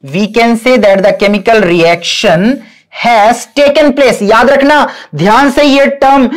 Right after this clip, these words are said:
ये line बहुत important है। इतनी बात clear है क्या? ये line बहुत ज्यादा important है। कैसे? देखो,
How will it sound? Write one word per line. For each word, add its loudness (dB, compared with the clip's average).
ये 0
line 2
बहुत 0
important -2
है। 0
इतनी -6
बात -2
clear 0
है 0
क्या? -2
ये -2
line 0
बहुत 0
ज्यादा 0
important 0
है। 2
कैसे? 0
देखो, -2